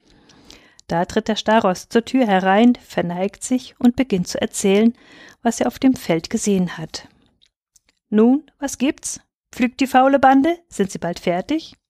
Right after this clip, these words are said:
„Schon mehr als die Hälfte haben sie geschafft.“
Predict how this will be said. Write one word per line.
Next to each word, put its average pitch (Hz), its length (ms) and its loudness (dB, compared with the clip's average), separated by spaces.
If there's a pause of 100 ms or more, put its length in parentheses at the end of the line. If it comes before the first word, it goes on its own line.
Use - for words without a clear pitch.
(1120)
„Schon 269 280 2
mehr 214 200 2
als 226 200 -6
die 262 160 -2
Hälfte 190 440 -6
haben 175 180 -6
sie - 140 -12
geschafft.“ - 680 -6